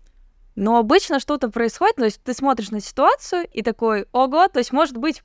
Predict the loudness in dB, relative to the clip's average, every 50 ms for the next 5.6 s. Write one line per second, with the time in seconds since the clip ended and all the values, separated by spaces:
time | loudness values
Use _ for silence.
0 | _ 0 0 2 2 2 -2 -2 0 0 0 0 0 -2 -6 -6 -4 -4 -4 -4
1 | -2 -2 0 0 0 0 -2 -2 -4 0 2 2 2 2 2 -4 -4 -2 2 2
2 | 4 4 4 2 0 0 -2 -6 -4 -4 -2 -2 -2 -4 _ -8 -2 0 0 0
3 | 0 -2 -6 -8 _ _ _ _ _ _ _ _ -12 -4 -2 0 0 -2 -2 -6
4 | -4 -4 -2 2 2 2 2 2 -2 -2 -2 0 0 0 0 0 0 2 0 0
5 | 0 -2 -6 -4 -4 -6 -4 -4 -6 -6 -6